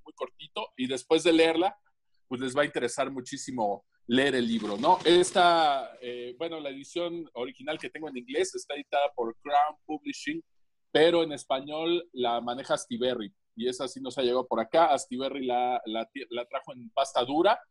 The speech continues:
a diferencia de esta que está en inglés en, en pasta blanda. Yo me imagino que en inglés también existe por ahí en, en pasta dura, ¿no? Esta originalmente se editó en el dos mil tres,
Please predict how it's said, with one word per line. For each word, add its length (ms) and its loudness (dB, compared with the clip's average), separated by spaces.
a 80 2
diferencia 540 -4
de 80 -2
esta 160 -4
que 60 -6
está 160 -8
en 100 -8
inglés 340 -4
en, 240 -4
en 120 -10
pasta 280 2
blanda. 360 0
Yo 60 -8
me 120 -6
imagino 280 -6
que 80 -8
en 60 -6
inglés 260 2
también 260 -2
existe 360 -6
por 160 -4
ahí 200 -2
en, 140 -14
en 120 -8
pasta 300 2
dura, 260 4
¿no? 100 8
Esta 200 6
originalmente 720 4
se 160 2
editó 420 4
en 120 0
el 180 2
dos 220 4
mil 180 0
tres, 460 2